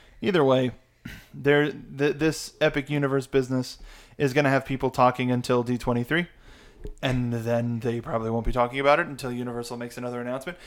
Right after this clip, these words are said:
So if they, if they sandwich it, if they go, "Boom, here we announced it, new theme park," and then Disney announces all of their stuff, and depending on the reaction from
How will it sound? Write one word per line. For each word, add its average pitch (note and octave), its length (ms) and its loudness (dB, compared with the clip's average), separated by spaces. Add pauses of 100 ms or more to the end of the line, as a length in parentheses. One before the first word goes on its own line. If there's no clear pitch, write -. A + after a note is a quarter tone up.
So E3+ 220 -2
if E3 80 -8
they, F#3+ 360 -4 (340)
if C#3 220 -6
they E3 480 -2
sandwich C3 540 -6
it, - 200 -14 (520)
if C#3 160 -6
they C3+ 200 0
go, B2+ 440 0
"Boom, C3+ 280 -2
here B2+ 220 -4
we B2 140 -4
announced A#2+ 340 -4
it, A#2+ 120 -10
new B2+ 140 -6
theme A#2+ 260 -8
park," - 340 -10 (480)
and C3 140 -6
then B2+ 140 -4
Disney C3 300 -4
announces B2 380 -6
all A#2+ 200 0
of A2+ 80 -8
their A#2 160 -6
stuff, C3+ 500 -2 (360)
and C3+ 140 -4
depending C3 320 0
on B2 120 0
the A#2+ 60 -4
reaction A#2+ 540 -4
from A2+ 600 -4